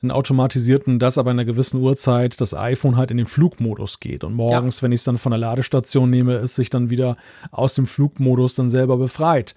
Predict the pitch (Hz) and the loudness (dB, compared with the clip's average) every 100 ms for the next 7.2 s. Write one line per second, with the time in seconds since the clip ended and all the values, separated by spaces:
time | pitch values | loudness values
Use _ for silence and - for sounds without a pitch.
0 | - - 120 123 175 120 - 131 - 147 | -20 -12 -8 -8 -6 -8 -6 -4 -2 -2
1 | 143 - 139 131 135 143 139 135 - 135 | -2 0 2 4 4 4 4 2 0 0
2 | 127 127 123 135 - - 131 123 123 127 | 0 0 0 -2 -2 -6 -2 0 0 -2
3 | 127 - 139 - 143 - 131 127 135 - | -8 -8 -4 2 2 2 2 2 0 -6
4 | - - 202 - - 131 127 123 - - | -10 -12 -14 -16 -8 -4 -2 -4 -8 -8
5 | - 147 - 147 151 147 131 139 139 147 | 0 0 0 2 4 4 2 2 0 0
6 | - 135 151 151 127 135 - 120 127 123 | 0 0 4 4 4 0 -2 -2 -2 0
7 | 127 | -2